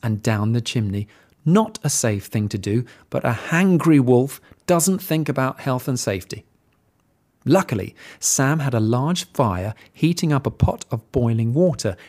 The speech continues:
and just as the wolf came down the chimney, Sam took the lid off the pot, the wolf fell right in, with a huge plop.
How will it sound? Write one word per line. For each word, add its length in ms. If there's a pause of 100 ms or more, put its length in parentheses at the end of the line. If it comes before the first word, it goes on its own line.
and 200
just 360
as 120
the 100
wolf 280
came 200
down 240
the 80
chimney, 460 (280)
Sam 380
took 220
the 80
lid 200
off 140
the 80
pot, 380 (440)
the 100
wolf 300
fell 320
right 340
in, 260 (420)
with 160
a 40
huge 560
plop. 360